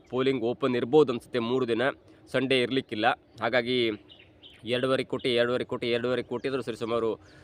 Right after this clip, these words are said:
ಏಳು, ಎಂಟು ಕೋಟಿ ಮತವನ್ನ ಪಡೆಯುವಂಥ ಲಕ್ಷಣ ಇದೆ. ಮತ್ತು, ಆ, Bigg Boss ಸೀಸನ್ ಲೆವೆನ್ನಲ್ಲಿ ಆ ಹನುಮಂತವರು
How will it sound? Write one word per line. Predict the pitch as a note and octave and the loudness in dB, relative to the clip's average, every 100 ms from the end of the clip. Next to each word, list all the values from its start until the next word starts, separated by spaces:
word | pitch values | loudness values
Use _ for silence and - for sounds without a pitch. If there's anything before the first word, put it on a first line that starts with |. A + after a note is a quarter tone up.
| - | -8
ಏಳು, | B2+ C3+ B2+ | 0 2 2
ಎಂಟು | D3+ - | 0 0
ಕೋಟಿ | C#3+ C#3 | 0 2
ಮತವನ್ನ | B2 A#2+ B2+ B2 B2+ B2 A#2+ - - | 0 2 2 2 4 2 2 -4 -2
ಪಡೆಯುವಂಥ | B2 C3+ B2 B2+ | 2 2 2 4
ಲಕ್ಷಣ | A#2+ A#2 - B2+ | 4 4 0 -2
ಇದೆ. | B2 | 0
ಮತ್ತು, | C3+ C#3+ D#3 D3 C3 - - - - - - - B2 | 0 0 2 2 2 -2 -16 -20 -20 -14 -12 -2 4
ಆ, | A#2 A2+ | 6 6
Bigg | G#2+ - G2+ C3+ | 2 -6 -6 -2
Boss | C3 C#3+ | 2 0
ಸೀಸನ್ | D3 C3 B2+ | 0 0 0
ಲೆವೆನ್ನಲ್ಲಿ | A#2 C3+ C#3 C3+ C3 C3+ B2+ - _ - - | 2 4 4 2 2 2 0 -4 _ -18 -2
ಆ | A2+ | -2
ಹನುಮಂತವರು | B2 C#3 C#3+ - B2+ C#3 C#3 | 2 2 2 2 2 4 2